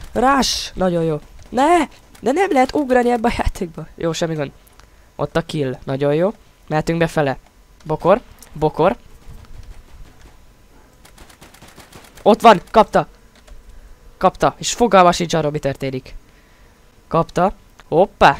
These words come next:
Rossz helyre dobtad. Fogalma sincs! <laughs> Majdnem! Rossz helyre dobtam a molotovot. Na mindegy. Semmi gond. Lekapcsoljuk. Rás!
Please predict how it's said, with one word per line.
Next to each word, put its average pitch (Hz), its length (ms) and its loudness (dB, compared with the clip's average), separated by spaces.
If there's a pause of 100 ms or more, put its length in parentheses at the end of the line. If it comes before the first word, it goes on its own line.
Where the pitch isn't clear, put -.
(100)
Rossz 196 280 2
helyre 202 240 4
dobtad. 147 380 -6 (2250)
Fogalma 311 300 8
sincs! 403 220 0 (920)
<laughs> - 800 -10
Majdnem! 208 580 4
Rossz 190 200 0
helyre 165 220 0
dobtam 160 280 0
a 156 60 2
molotovot. 147 540 -2
Na 202 100 2
mindegy. 139 440 -2 (500)
Semmi 185 240 2
gond. 139 240 -6 (400)
Lekapcsoljuk. 160 560 -6 (960)
Rás! 269 800 -2